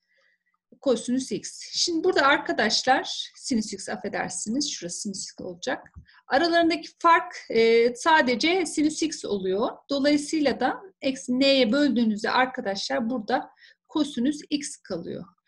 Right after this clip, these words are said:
Dolayısıyla sadece X'e bağlı bir integral çarpanı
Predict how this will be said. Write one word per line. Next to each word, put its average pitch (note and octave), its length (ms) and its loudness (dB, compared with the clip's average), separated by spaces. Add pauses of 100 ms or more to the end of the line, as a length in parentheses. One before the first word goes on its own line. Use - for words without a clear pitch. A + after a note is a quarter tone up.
(240)
Dolayısıyla D4 1000 2 (280)
sadece E4+ 540 4
X'e C4 340 0
bağlı G3 280 0
bir D4 100 -2
integral C4+ 640 0
çarpanı G#3 760 -4